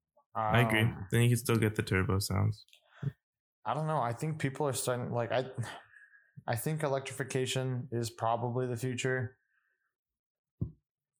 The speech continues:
Speaker 2: I don't think, and you guys can disagree with me with this, but I don't think in my lifetime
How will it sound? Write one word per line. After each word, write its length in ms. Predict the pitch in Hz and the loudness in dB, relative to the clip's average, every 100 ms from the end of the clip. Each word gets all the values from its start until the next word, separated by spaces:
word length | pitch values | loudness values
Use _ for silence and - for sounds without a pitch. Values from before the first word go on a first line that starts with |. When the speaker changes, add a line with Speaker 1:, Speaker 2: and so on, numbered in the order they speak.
| _ - | _ -6
Speaker 2:
I 100 | 127 | -2
don't 160 | 160 156 | -2 -2
think, 260 | 151 - - - - 156 - - - | -4 -4 -8 -10 -14 -16 -14 -12 -4
and 160 | 123 | -2
you 60 | 123 | 0
guys 180 | 135 - | 0 0
can 220 | 120 110 | -2 0
disagree 400 | 113 110 104 107 | 0 -2 -2 -2
with 180 | 104 - | -2 -4
me 60 | |
with 140 | 92 - | -6 -6
this, 160 | - | -10
but 240 | - - - - _ _ _ _ _ _ | -8 -8 -8 -12 _ _ _ _ _ _
I 80 | 127 | -2
don't 160 | 156 147 | -2 -2
think 180 | 165 156 | -4 -2
in 60 | |
my 240 | 123 117 123 | 0 0 0
lifetime 760 | 113 113 110 131 131 135 120 | 0 -2 -2 -2 0 -2 -4